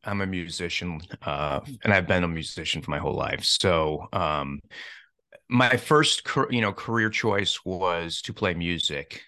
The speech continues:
uh, and I did that, uh, professionally th-, until I was about thirty. Um, and then I decided that,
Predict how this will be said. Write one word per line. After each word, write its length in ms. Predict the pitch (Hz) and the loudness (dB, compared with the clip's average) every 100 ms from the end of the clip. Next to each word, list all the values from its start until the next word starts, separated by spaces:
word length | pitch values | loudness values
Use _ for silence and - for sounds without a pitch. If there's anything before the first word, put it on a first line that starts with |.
| - | -8
uh, 280 | 80 76 78 | -4 -2 0
and 100 | 87 | 0
I 60 | |
did 360 | 82 85 104 95 | 0 2 2 2
that, 460 | 92 76 76 - - - - - | 2 2 0 -2 -4 -4 -6 -6
uh, 200 | 78 73 | -6 -4
professionally 800 | 98 - 87 - 85 76 76 71 | -6 -2 -2 -2 -8 -8 -10 -12
th-, 340 | - - - _ - | -16 -18 -20 _ -2
until 280 | 117 110 123 | 2 4 6
I 60 | 101 | 6
was 180 | 95 - | 4 2
about 260 | 92 82 - | 2 0 -2
thirty. 560 | - 82 71 67 71 - - - - - | -4 -4 -4 -4 -6 -10 -14 -14 -6 0
Um, 480 | 80 76 76 76 - | 2 2 2 0 0
and 220 | 85 85 | 2 2
then 160 | 92 92 | 4 2
I 80 | |
decided 640 | 87 90 - 92 87 85 82 | 2 0 2 2 2 0 0
that, 340 | 82 78 - | 0 0 -2